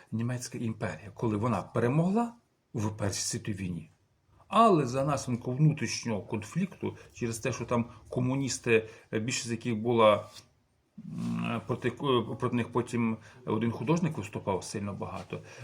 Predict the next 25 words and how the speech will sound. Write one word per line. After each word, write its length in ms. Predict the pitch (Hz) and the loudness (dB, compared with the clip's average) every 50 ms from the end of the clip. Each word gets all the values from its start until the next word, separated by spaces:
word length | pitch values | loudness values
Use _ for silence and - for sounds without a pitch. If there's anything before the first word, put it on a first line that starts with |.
| - - | -6 -2
вони 180 | 117 113 131 | 0 2 2
ру-, 400 | 135 156 170 180 170 160 131 131 | 4 4 4 4 4 2 2 2
е, 20 | 143 | 2
руйнували 720 | 131 135 147 139 151 156 156 151 156 143 123 113 131 - | 0 0 -2 4 6 6 8 8 6 4 2 0 -2 -2
державу 420 | 123 107 135 117 123 127 110 110 107 | -2 -4 -4 -2 0 0 0 0 0
зсередині, 840 | 101 98 - - - 151 147 147 131 110 90 90 90 92 90 92 - - - - - - 135 127 123 156 - - - | 0 0 0 2 2 2 2 2 2 0 0 0 -2 -4 -6 -6 -8 -12 -20 -20 -10 -6 -6 -6 -6 -6 -10 -6 -2
безліч 340 | 131 131 120 139 127 - | -2 -2 -2 -2 -4 -4
тих 180 | - - - - | -2 -4 -4 -4
страйків 580 | - - - 123 131 127 120 - - 120 107 - | -4 -6 -6 -4 -4 -4 -4 -4 -6 -6 -6 -4
постійно, 440 | - 113 - - - 117 107 110 | -6 -6 -4 -4 -4 -2 -2 -2
постійні 380 | 101 - 113 - - 147 139 120 | -4 -6 -6 -6 -6 -4 -4 -2
вимоги 380 | 120 135 127 131 131 131 127 127 - - - - - | -2 -2 -2 -2 -2 -4 -4 -4 -8 -16 -18 -8 -4
м-, 140 | 117 123 120 | -4 -4 -2
миру 480 | 147 131 120 113 120 139 143 135 135 131 | 0 0 2 4 4 4 2 2 0 0
на 140 | 127 127 | 0 0
будь-яких 500 | 117 113 131 123 - - 131 120 - - | 0 -2 -2 -4 -4 -4 -6 -6 -6 -4
умовах 480 | 131 123 127 127 117 110 107 101 - - | -4 -2 -2 0 0 0 -2 -2 -6 -12
призвело 340 | - - 120 117 120 123 117 | -8 -6 -4 -2 0 -2 -2
до 60 | 113 | -2
того, 240 | - 160 156 139 120 | 0 0 0 0 0
що, 340 | - - - 127 113 110 - - - - - - - | -2 -4 0 0 0 0 0 -6 -16 -18 -18 -10 -4
е, 40 | - | -4
влада 720 | 107 107 107 104 107 123 135 135 - 120 110 107 107 104 104 | -2 -2 -2 0 2 4 4 4 4 4 4 6 6 4 4
Німецької 600 | 104 107 107 104 107 113 123 117 - - - 113 | 2 0 0 0 0 0 0 -2 -4 -2 -2 -2
імперії, 480 | 104 - 135 135 127 120 110 107 104 | -2 0 -2 -2 -2 0 -2 -2 -4